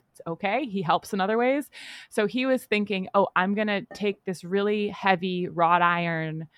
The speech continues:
dog gate," 'cause again, we have a large dog. She needs a really heavy dog gate, otherwise she can get through it. And so he's trying to barricade off the house. So as she's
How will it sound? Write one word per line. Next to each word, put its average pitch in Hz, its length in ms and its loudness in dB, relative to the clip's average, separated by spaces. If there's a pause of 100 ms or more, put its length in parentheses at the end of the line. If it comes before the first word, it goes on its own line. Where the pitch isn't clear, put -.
(280)
dog 262 400 6
gate," 156 340 -2
'cause 180 180 -10
again, 190 200 -2
we 190 80 0
have 185 80 -2
a 190 40 0
large 165 500 -2
dog. 220 440 4
She - 140 -10
needs 190 160 -4
a 170 60 -4
really 175 240 -4
heavy 160 540 -6
dog 156 280 2
gate, 196 220 0
otherwise 160 400 -2
she - 160 -10
can 160 160 -8
get 147 160 -8
through 180 160 0
it. 247 60 -6 (680)
And 190 240 -2
so 208 100 -6
he's 196 300 -6
trying 233 300 2
to 202 80 0
barricade 185 500 0
off 180 240 0
the 147 80 -6
house. 170 360 0
So 175 240 -2
as 170 200 0
she's - 720 -4